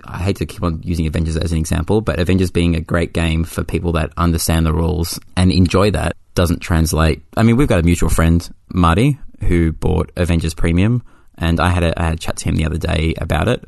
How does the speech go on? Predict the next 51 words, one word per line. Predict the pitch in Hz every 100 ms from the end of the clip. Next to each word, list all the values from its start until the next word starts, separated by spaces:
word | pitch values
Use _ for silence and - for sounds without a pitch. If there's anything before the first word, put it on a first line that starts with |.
| -
Um, | 82 82
and | 85
I |
think | 90 - -
he, | 101 -
I, | 87 82 - - -
like, | 92 90
I | 87 98
got | 90 90 -
the | 85 82
Ali | 82 85 80
before | - - 82
he | 82
got | -
the | -
Premium, | 87 87 76 80
and |
he | 82
asked | 80 80
me | 87
my | 78
opinion, | 78 - 82 76 87
and | 82
I, | 82 -
I | - - - -
gave | 82 80
him |
a | 78
very | 87 92
honest | 82 87
opinion. | - 87 95 131 - _ _ -
And | 95
then | 92 92
he | 101 107
got | 98
his, | 87 98 101
and | 92
he |
really | 87 87 85
enjoyed | 85 87 90
it, | 117
and | - 92
then | 87 85 85
now | 90
he's | 87 87 -
selling | - - 90 117
it, | 101
or | 82
maybe | 87 85
it's | 82 -
sold. | 92 101 113